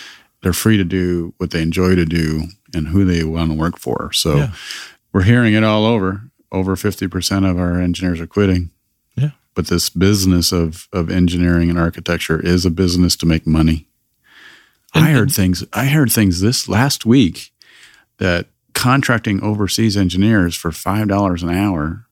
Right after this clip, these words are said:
Speaker 1: is getting to be the solution for American engineering firms to compete with each other.
Speaker 2: Yeah. If corporations and firms that choose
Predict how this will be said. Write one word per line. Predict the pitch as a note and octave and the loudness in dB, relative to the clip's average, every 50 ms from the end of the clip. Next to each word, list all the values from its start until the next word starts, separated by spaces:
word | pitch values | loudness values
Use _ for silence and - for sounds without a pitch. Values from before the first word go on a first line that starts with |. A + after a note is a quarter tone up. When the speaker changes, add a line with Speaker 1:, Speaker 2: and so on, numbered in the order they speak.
| - - | -4 -2
Speaker 1:
is | F#2 F2 | -2 0
getting | - A2+ G#2+ A2+ G#2 | 2 2 4 4 4
to | F2 | 4
be | D#2+ E2+ E2+ E2+ E2+ - _ - | 4 2 2 0 0 -4 _ -4
the | - F2+ | -2 -2
solution | - - F#2+ E2 E2 F#2+ C3 - - - - - - _ _ | 0 2 2 2 4 2 2 2 -2 -6 -6 -8 -8 _ _
for | - - E2+ E2+ | -10 -4 -2 0
American | E2 E2+ E2+ E2+ F2 F2 - F2 E2 | 2 2 4 2 2 2 0 0 2
engineering | E2 E2 D#2+ D#2+ E2 F2+ A2+ A2+ G2 D#2+ | 2 0 0 0 2 2 4 4 2 2
firms | - - - - - E2 G2 - - - - | 0 -4 -8 -6 -6 -6 -8 -8 -12 -14 -14
to | - - | -10 -4
compete | - F#2 D2+ - B2+ B2 - - - - | -4 -2 2 2 2 2 2 -2 -8 -6
with | C#2+ D2 | -4 -4
each | C2 A#1+ - - | -4 -4 -6 -8
other. | - - - - - _ _ _ _ _ _ - | -8 -8 -10 -12 -16 _ _ _ _ _ _ -4
Speaker 2:
Yeah. | - A#2 A#2 - _ _ _ _ _ _ _ _ _ _ - _ _ _ _ _ _ _ _ _ _ _ - | -4 -4 -4 -4 _ _ _ _ _ _ _ _ _ _ -20 _ _ _ _ _ _ _ _ _ _ _ -2
If | - B2 - - - _ - | 0 0 0 -2 -12 _ -2
corporations | - - D3+ E3+ - F3 D3+ C3 C3+ D3+ - - E3 E3 D#3 - | 0 2 2 2 0 0 0 2 2 2 2 2 2 2 2 2
and | B2 G2 G2 F#2+ | 2 2 0 2
firms | - C3 C3 C#3 D3 C3+ A#2+ | 2 2 2 4 2 2 4
that | C3 C3 - - | 2 2 0 0
choose | - - - - D3 D#3 A#2 F#2+ F#2 B2 D3 - - | -2 -2 2 4 4 4 4 2 0 -4 -6 -8 -10